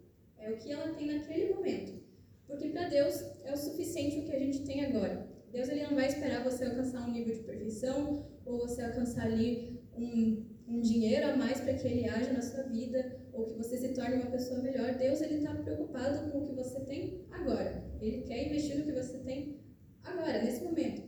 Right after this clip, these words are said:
E pra Deus o que a gente tem agora é suficiente pra que ele trabalhe e realize um milagre, porque diferente da gente, os recursos dele são limitados, o poder dele é limitado. Então, pra gente, o nosso recurso, ele é pequeno.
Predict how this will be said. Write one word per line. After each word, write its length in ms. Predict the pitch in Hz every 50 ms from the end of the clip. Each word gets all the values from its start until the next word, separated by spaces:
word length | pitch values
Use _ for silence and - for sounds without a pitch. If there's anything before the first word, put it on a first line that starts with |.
| - - - - - -
E 100 | - 269
pra 140 | - 320 -
Deus 160 | 294 285 302
o 60 | 330 330
que 60 | 330
a 40 | 330
gente 220 | 311 302 294 294
tem 140 | - 294 277
agora 200 | 254 254 247 240
é 40 | 240
suficiente 600 | - - - 349 330 311 - - 285 277 - - - -
pra 80 | 262 254
que 100 | 262 262
ele 140 | 262 254 -
trabalhe 420 | - - 226 233 233 247 277 285
e 40 | 269
realize 320 | 285 285 285 269 247 262 277
um 60 | 311
milagre, 380 | 320 - 262 247 262 285 294 - - - - - -
porque 220 | 269 269 254 -
diferente 500 | 226 - - - 277 254 254 254 254 -
da 120 | 269 294 302
gente, 460 | 294 269 - - - 294 269 - - -
os 120 | 285 277
recursos 380 | 285 285 285 285 285 302 311 285
dele 180 | 285 285 285 294
são 160 | - 359 359
limitados, 640 | 359 403 - - 403 - - 226 196 190 196 202 202
o 40 | 196
poder 420 | - 226 226 196 - - 294 -
dele 220 | - - 220 226 208
é 40 |
limitado. 460 | - 202 190 - - - 185 180 - - - - - - - - - -
Então, 260 | 240 226 247 254 254
pra 140 | 277 285 277
gente, 240 | 277 277 - 311 294
o 20 | 285
nosso 160 | 285 - -
recurso, 320 | 285 285 285 - - -
ele 100 | - 349
é 40 | 330
pequeno. 360 | - - - - - 208 180